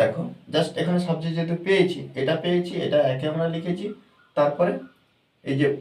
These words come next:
বাইরে যাওয়ার জন্য, হুম, এখানে লিখব to go out, to go out, বাইরে যাওয়ার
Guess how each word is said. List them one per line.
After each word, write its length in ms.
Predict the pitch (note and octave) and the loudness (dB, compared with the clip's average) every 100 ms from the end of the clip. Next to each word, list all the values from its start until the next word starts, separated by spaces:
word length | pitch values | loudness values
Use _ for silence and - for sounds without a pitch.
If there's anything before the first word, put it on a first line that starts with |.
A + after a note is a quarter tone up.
| - F#2+ | -8 -2
বাইরে 320 | B2 D3+ F#3+ G3+ B2+ | 4 6 8 8 8
যাওয়ার 240 | A#2+ A#2+ G2 | 8 8 4
জন্য, 180 | E2 D#2 D#2+ - _ _ _ _ _ _ _ _ - | -6 -8 -14 -20 _ _ _ _ _ _ _ _ -12
হুম, 180 | A#2 - - _ _ - | -10 -10 -14 _ _ -6
এখানে 220 | D3+ D3 D3+ | -4 -2 -2
লিখব 180 | E3 F3+ D4+ - - _ _ _ _ _ _ _ _ _ _ _ _ _ _ _ _ _ _ - | -4 -4 -4 -6 -20 _ _ _ _ _ _ _ _ _ _ _ _ _ _ _ _ _ _ -2
to 60 | G#3 G#3 | 2 4
go 80 | G#3+ G3+ | 8 8
out, 220 | F3+ F#3 - - _ _ - | 8 2 -10 -20 _ _ -6
to 80 | D3+ - - - _ _ _ _ _ _ _ _ _ _ E2+ | -2 -2 -6 -18 _ _ _ _ _ _ _ _ _ _ -12
go 260 | F2+ B2 - - - - _ _ _ _ _ _ _ _ _ _ | -2 2 2 0 -12 -20 _ _ _ _ _ _ _ _ _ _
out, 300 | F#2+ F2 C2+ - - _ - _ _ - F#2 | -2 -2 -4 -12 -20 _ -20 _ _ 0 6
বাইরে 260 | - G#2 F2 | 6 6 0
যাওয়ার 200 | - E2 | -4 -8